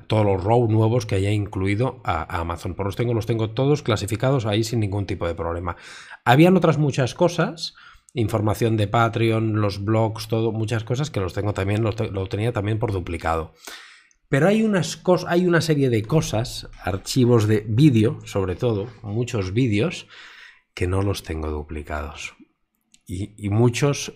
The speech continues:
<laughs> los tengo encriptados, o sea, tengo un putadón aquí, tengo un problema. ¿Estos vídeos qué son? Pues son vídeos que tengo muchísimos vídeos de recurso para utilizar, tengo vídeos preparados para montar, para montar un tema de un cur-, del curso también, o sea que los voy a tener que repetir, o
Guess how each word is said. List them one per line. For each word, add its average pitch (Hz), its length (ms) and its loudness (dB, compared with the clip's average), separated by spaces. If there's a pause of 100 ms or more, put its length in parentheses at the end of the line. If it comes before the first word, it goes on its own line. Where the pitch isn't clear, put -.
(120)
<laughs> - 160 -4
los 92 180 -6
tengo 90 280 -6
encriptados, 78 600 -10
o 80 60 -10
sea, 80 140 -8
tengo 87 180 -6
un 87 100 -8
putadón 80 440 -4
aquí, 78 160 -10
tengo 85 160 -10
un 85 80 -10
problema. 78 400 -12 (1080)
¿Estos 135 240 6
vídeos 165 280 8
qué 165 120 0
son? 170 260 4
Pues 104 160 -4
son 120 260 2
vídeos 120 380 2
que 117 80 0
tengo 110 220 0
muchísimos 110 520 2
vídeos 107 260 2
de 98 80 -2
recurso 127 440 0
para 110 160 0
utilizar, 131 480 0
tengo 107 240 0
vídeos 104 320 0
preparados 104 460 0
para 98 160 0
montar, 95 760 -2
para 92 140 -4
montar 95 420 -4
un 92 180 -4
tema 95 220 -4
de 87 60 -2
un 87 80 -6
cur-, 131 200 -2
del 92 220 -4
curso 120 320 -2
también, 120 600 0
o 113 60 -18
sea 92 160 -12
que 85 120 -8
los 80 160 -6
voy 90 100 -4
a 92 40 -6
tener 87 200 -6
que - 80 -10
repetir, 123 480 0
o 110 80 2